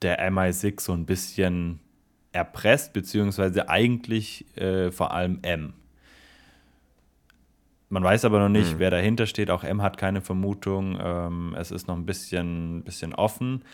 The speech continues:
Speaker 1: Aber man kriegt relativ schnell, finde ich, das Gefühl, dass es, dass es irgendwas ist, was, äh, M persönlich betrifft.
Speaker 2: Hm. Also,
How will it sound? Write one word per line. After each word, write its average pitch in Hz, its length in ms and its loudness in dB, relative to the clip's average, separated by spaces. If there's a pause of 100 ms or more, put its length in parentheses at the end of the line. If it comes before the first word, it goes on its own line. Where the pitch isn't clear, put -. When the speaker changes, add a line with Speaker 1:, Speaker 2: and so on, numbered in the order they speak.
(140)
Speaker 1:
Aber 104 160 2
man 101 160 4
kriegt - 280 -2
relativ 107 380 4
schnell, 107 300 2
finde 107 220 -4
ich, - 60 -6
das - 180 -16
Gefühl, 117 460 0
dass 95 260 2
es, - 260 -4 (360)
dass 98 200 -2
es 95 180 -8
irgendwas 98 680 2
ist, 95 360 -6
was, - 380 -2
äh, 85 280 -6 (100)
M 92 240 0
persönlich 82 760 -6
betrifft. - 640 -12 (1000)
Speaker 2:
Hm. 87 320 -2 (1400)
Also, 113 220 4